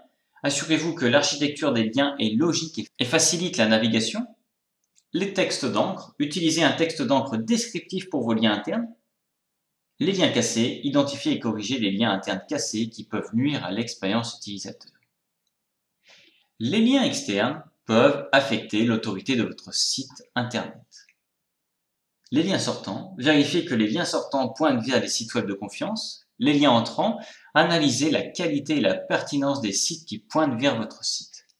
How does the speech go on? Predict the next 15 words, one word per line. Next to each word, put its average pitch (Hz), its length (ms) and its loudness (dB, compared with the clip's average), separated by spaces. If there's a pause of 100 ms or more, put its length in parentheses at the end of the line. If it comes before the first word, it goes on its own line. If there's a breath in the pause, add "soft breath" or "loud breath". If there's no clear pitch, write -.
(440 loud breath)
Et 95 60 -6
les 95 140 -6
textes 165 320 0
d'encre 143 400 0
des 101 140 -4
liens 107 220 0
entrants. 104 600 -2
Vérifiez 135 440 -4
que - 100 -10
les 95 220 -10
textes 147 300 -6
d'encre 113 340 0
des 98 160 -8
liens 110 160 0
entrants 113 480 -4